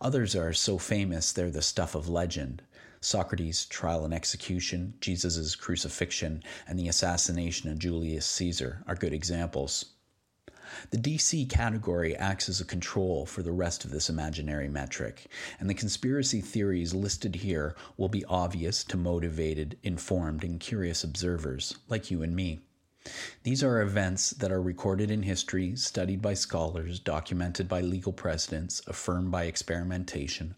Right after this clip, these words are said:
validated by institutional analysis, and so on. It is worth noting, however,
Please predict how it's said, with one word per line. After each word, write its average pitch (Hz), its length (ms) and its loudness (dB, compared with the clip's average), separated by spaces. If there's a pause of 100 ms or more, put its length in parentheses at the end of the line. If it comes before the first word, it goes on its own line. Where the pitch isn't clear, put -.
validated 87 680 0
by 80 140 0
institutional 85 800 -2
analysis, 78 640 -2 (240)
and 85 120 -4
so 78 280 2
on. 67 240 -8 (960)
It 117 100 2
is 117 140 4
worth 139 280 4
noting, 101 360 4
however, 82 500 0